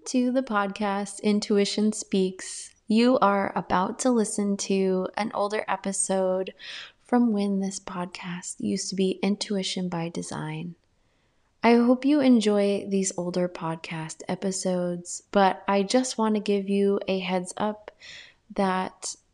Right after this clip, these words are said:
at the end of this season, I made a total pivot, which took me about two years to make. So there is a gap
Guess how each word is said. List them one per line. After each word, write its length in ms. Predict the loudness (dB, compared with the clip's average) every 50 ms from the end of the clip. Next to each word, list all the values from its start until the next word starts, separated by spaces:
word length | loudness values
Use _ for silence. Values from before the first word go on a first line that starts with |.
| _ _ _ _ -4
at 180 | -4 -2 -2
the 160 | -2 -2 0 2
end 180 | 2 4 4
of 120 | 4 2 2
this 260 | 2 0 0 -2 -2
season, 580 | -2 -2 -2 0 0 -2 0 0 0 -2 -2 -2
I 200 | -2 -2 -2 -2
made 440 | -2 -2 0 0 0 -2 -4 -4 -4
a 180 | -4 -4 -4 -4
total 360 | -6 -4 -4 -2 -2 0 -2 -4
pivot, 800 | -4 -4 -2 -2 -2 -2 -2 -2 -2 -4 -6 -8 -12 -16 -8 -4
which 360 | -2 -2 -2 -2 -6 -10 -8
took 300 | -6 -8 -8 -6 -4 -2
me 400 | 0 2 2 2 2 2 0 -2 -2
about 480 | -4 -4 -2 -4 -4 -4 -6 -8 -12
two 180 | -8 -6 -4 -4
years 540 | -4 -2 -4 -4 -4 -6 -6 -8 -8 -10 -10
to 160 | -10 -8 -6
make. 480 | -6 -4 -4 -4 -6 -8 _ -16 -20 _ _ _ _ -20 -20 -20 -20 -20 -20 -20 _ _ -8
So 240 | 0 4 4 6
there 200 | 8 8 6 6
is 380 | 6 4 4 4 2 2 -2 -4 -2
a 200 | -2 0 0 0
gap 360 | -2 -2 -4 -4 -4 -8 -14